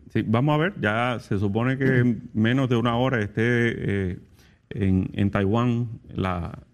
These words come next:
Speaker 1: la presidenta de la Cámara de Representantes Federal, Nancy Pelosi. Esperemos que no suceda nada, ¿verdad? Porque ciertamente no queremos,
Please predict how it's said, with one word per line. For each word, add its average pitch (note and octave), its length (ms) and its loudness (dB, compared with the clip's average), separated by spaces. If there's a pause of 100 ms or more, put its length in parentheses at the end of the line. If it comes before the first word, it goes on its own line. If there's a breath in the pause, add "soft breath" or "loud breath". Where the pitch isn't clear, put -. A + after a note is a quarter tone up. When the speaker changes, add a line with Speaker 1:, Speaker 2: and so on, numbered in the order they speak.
Speaker 1:
la - 160 -8
presidenta G#2+ 420 0
de A2 60 0
la A2 120 -2
Cámara A2+ 360 -2
de G#2 120 -2
Representantes G#2+ 640 -2
Federal, A2+ 540 0 (120)
Nancy A2 260 0
Pelosi. C3+ 480 0 (240 soft breath)
Esperemos A#2 360 2
que C3 100 0
no A#2+ 120 0
suceda A2+ 760 0
nada, A#2+ 340 0
¿verdad? G2 180 -2
Porque G#2 220 0
ciertamente G2+ 640 0 (300 soft breath)
no A2 200 6
queremos, G#2 420 2